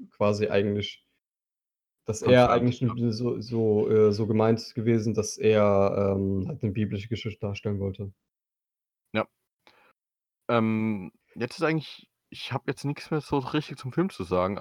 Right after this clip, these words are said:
Speaker 1: Ich
Speaker 2: aber
Speaker 1: wollte dich mal f-, ja, was wolltest du, was würdest du dem Film eigentlich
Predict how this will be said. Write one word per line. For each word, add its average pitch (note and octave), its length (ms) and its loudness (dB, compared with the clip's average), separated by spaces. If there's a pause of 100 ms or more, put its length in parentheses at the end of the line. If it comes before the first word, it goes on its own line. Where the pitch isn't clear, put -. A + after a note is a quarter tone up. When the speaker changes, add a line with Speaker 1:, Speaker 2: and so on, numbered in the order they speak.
(140)
Speaker 1:
Ich F#2+ 100 4
Speaker 2:
aber - 0 -
Speaker 1:
wollte C#3 180 2
dich - 20 -14
mal C3 100 -2
f-, - 160 -4
ja, D3+ 140 4
was C3 160 0
wolltest C3+ 260 0
du, A#2 100 -4
was C3 220 -2
würdest D#3+ 240 -2
du D3 60 2
dem C3 120 4
Film D3+ 200 0
eigentlich C3+ 460 -2